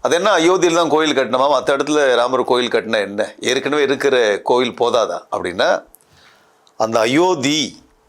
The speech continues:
அப்படின்னு யார் செலக்ட் பண்ணா அப்படின்னா, விஷ்ணு, ஈஸ்வர சங்கல்பம் அது. "மானுஷே சிந்தையாமாச ஜன்மபூமி மதாத்மனஹா,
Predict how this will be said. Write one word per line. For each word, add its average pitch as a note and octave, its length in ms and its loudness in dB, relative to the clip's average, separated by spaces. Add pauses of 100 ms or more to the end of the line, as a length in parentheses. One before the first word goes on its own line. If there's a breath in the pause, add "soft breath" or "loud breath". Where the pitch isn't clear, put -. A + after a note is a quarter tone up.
அப்படின்னு C3 300 0
யார் C3+ 260 0
செலக்ட் C#3+ 320 -2
பண்ணா B2 280 0
அப்படின்னா, F#2+ 360 -2
விஷ்ணு, - 580 -4
ஈஸ்வர D3+ 360 0
சங்கல்பம் A#2+ 540 -2
அது. F#2+ 220 -6 (1080 loud breath)
"மானுஷே F3 580 2
சிந்தையாமாச D3 840 0
ஜன்மபூமி C#3 760 0
மதாத்மனஹா, A#2 960 0